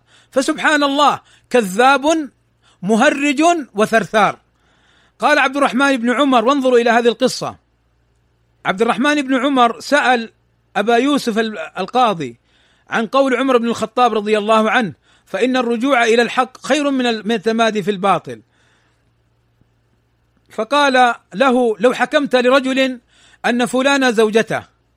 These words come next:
يعني اختلف إليك رجلان، كل منهم يدعي أن هذه المرأة زوجته، فحكمت في اليوم الأول أنها للأول،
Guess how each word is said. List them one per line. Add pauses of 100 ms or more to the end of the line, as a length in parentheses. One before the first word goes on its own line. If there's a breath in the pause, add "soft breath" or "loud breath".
(280)
يعني
اختلف (280)
إليك
رجلان، (420 soft breath)
كل
منهم
يدعي
أن
هذه
المرأة
زوجته، (1400)
فحكمت
في
اليوم
الأول
أنها
للأول،